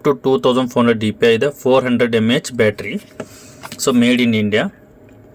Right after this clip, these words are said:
ಇಲ್ಲಿ ನೋಡ್ಬೋದು. So, ಇದು ಏನಂದರೆ ಔಟ್ ಶೈನಿ ಇಂಡಿಯಾ ಪ್ರೈವೇಟ್ ಲಿಮಿಟೆಡ್ ಅವ್ರದ್ದು.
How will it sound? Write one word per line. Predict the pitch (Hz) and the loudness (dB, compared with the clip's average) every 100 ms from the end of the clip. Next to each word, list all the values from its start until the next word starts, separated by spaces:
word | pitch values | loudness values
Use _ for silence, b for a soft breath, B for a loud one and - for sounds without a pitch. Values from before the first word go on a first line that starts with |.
| - - | -20 -8
ಇಲ್ಲಿ | 117 110 | 0 2
ನೋಡ್ಬೋದು. | 107 101 101 120 - - - B B B - - - - - - - - - | 2 0 -2 -2 -6 -14 -20 B B B -20 -20 -20 -20 -20 -20 -20 -20 -12
So, | - 127 127 | -4 2 2
ಇದು | 127 123 120 120 | 4 6 6 4
ಏನಂದರೆ | 120 117 117 120 131 139 - B B B - B B B - | 2 2 2 0 -2 -6 -14 B B B -20 B B B 0
ಔಟ್ | 120 139 | 2 2
ಶೈನಿ | - 127 123 127 | 0 0 2 2
ಇಂಡಿಯಾ | 120 120 | 2 2
ಪ್ರೈವೇಟ್ | 120 110 110 | 2 2 2
ಲಿಮಿಟೆಡ್ | 113 107 104 101 | 0 -2 -2 -2
ಅವ್ರದ್ದು. | 98 117 | -2 -2